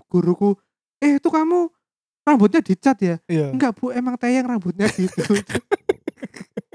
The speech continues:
Speaker 1: Sampai dibela koncone, Cuk.
Speaker 2: Iya,
Speaker 1: Ya
Speaker 2: ya sakno
Speaker 1: Allah.
Speaker 2: sih. Dikira kan, iya, dikira kan semiran.
Speaker 1: Ya padahal se-, dhewe areke wong gak mampu lho,
Speaker 2: Hmm.
Speaker 1: sakno, Cuk. Guruku ngawur ngene.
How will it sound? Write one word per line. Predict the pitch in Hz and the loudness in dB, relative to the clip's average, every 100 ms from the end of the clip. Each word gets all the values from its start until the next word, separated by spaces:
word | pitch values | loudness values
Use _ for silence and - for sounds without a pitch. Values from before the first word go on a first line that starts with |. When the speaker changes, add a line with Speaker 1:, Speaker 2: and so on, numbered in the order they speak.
| - _ _ 427 403 - | -6 _ _ -8 -8 0
Speaker 1:
Sampai | 262 262 | 2 6
dibela | 196 170 190 202 | 4 6 4 6
koncone, | 208 208 208 196 196 | 4 4 4 4 2
Cuk. | 180 220 269 254 285 - 415 - _ _ _ _ - 214 190 | 2 2 4 4 2 0 -2 -2 _ _ _ _ -14 -12 -10
Speaker 2:
Iya, | 233 240 196 | -6 2 6
Speaker 1:
Ya | 190 | 6
Speaker 2:
ya | 196 | 8
sakno | 214 202 196 | 6 6 6
Speaker 1:
Allah. | 196 | 4
Speaker 2:
sih. | 170 143 | 2 0
Dikira | - 175 202 | 0 2 4
kan, | 214 226 | 4 4
iya, | 220 | 4
dikira | 190 147 170 | 4 4 2
kan | 185 | 2
semiran. | 202 175 170 165 160 131 127 127 | 2 0 -2 -2 -4 -8 -4 4
Speaker 1:
Ya | 185 | 4
padahal | 190 190 190 | 6 4 2
se-, | |
dhewe | 214 185 190 208 | 2 6 6 6
areke | 202 208 208 | 2 4 4
wong | 208 208 202 190 | 6 4 0 -6
gak | - 170 - _ _ | -10 -12 -12 _ _
mampu | 180 180 180 180 | 0 0 -2 -2
lho, | 165 | 0
Speaker 2:
Hmm. | 165 | 0
Speaker 1:
sakno, | 135 170 170 | -4 -4 -6
Cuk. | 165 180 | -4 -6
Guruku | - 160 180 | -4 -4 -4
ngawur | 175 175 165 156 151 | -2 -2 -2 -4 -8
ngene. | 147 143 | -10 -16